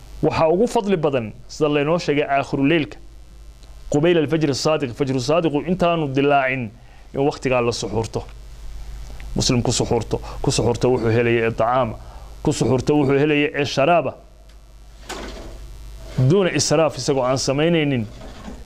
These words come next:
inuu sidaa yeelo. Hatta tamar. Nafaa'is cadba qaaliya waxaa ka mid ah waxyaalaha dhadhanka inoo samaynaya ee qaaliga ah diinteenna.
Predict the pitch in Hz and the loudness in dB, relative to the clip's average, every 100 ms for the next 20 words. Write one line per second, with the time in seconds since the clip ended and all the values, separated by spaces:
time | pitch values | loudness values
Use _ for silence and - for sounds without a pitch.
0 | - - 123 107 127 113 107 107 110 - | -12 -4 -2 0 2 2 4 2 -2 -8
1 | - - - - - - - - - - | -16 -14 -12 -12 -14 -14 -14 -12 -12 -10
2 | - - - - - - 113 123 113 - | -10 -10 -10 -6 -4 -2 0 0 0 -2
3 | - - - - - - - - - - | -10 -16 -16 -16 -16 -14 -12 -12 -12 -12
4 | - - 113 143 131 - - - 139 127 | -6 -2 0 2 2 0 0 0 2 4
5 | 123 120 131 156 165 151 143 139 120 127 | 2 2 4 4 4 4 2 0 -2 -4
6 | 170 165 135 101 - - - - - - | 0 0 0 -4 -10 -20 -20 -20 -8 0
7 | 135 147 143 147 147 127 143 151 165 151 | 2 2 2 2 2 2 2 2 0 0
8 | 147 165 147 139 135 143 175 156 143 131 | 2 2 2 0 0 2 4 4 2 0
9 | 139 190 185 175 131 | 0 2 2 0 -2